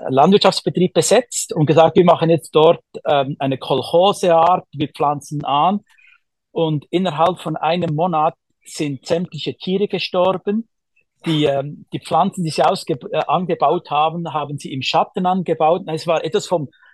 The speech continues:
es war eine, ein, äh, das war ein Trauerspiel, weil die leben, äh, die leben von diesem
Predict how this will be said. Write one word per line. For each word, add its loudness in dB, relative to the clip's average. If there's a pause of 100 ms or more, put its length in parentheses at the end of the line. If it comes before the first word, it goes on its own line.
(180)
es -8
war 0
eine, 0
ein, -2 (220)
äh, -2 (480)
das -4
war 6
ein 4
Trauerspiel, 0 (1000)
weil 0 (160)
die 2
leben, 0 (560)
äh, 2 (760)
die 2
leben 4
von 0
diesem -4